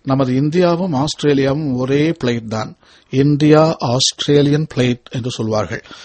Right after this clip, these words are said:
அந்த இந்தியா ஆஸ்திரேலியன் பிளேட்டும் யூரேஷியன், அதாவது யூரோப் பிளேட்டும் சரியாக இமயமலை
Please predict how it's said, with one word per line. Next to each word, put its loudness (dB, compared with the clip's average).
அந்த 4
இந்தியா 6
ஆஸ்திரேலியன் 2
பிளேட்டும் 2
யூரேஷியன், 4
அதாவது 0
யூரோப் 4
பிளேட்டும் -2
சரியாக 2
இமயமலை 0